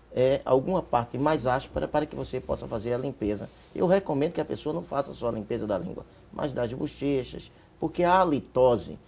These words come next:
Speaker 2: ela pode ser de origem bucal,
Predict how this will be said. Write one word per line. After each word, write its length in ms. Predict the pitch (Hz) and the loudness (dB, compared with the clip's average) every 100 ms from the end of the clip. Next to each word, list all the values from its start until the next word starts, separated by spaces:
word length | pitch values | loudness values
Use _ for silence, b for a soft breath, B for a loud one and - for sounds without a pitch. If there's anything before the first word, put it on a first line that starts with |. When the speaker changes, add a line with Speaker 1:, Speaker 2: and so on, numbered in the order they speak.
| b b | b b
Speaker 2:
ela 200 | 143 151 | 2 2
pode 260 | - 143 131 | 2 -2 -2
ser 380 | - 110 101 | -4 -2 -2
de 180 | 95 135 | 0 2
origem 380 | 151 120 117 117 | 4 2 0 -2
bucal, 560 | 117 147 - 104 117 | -2 -2 2 4 4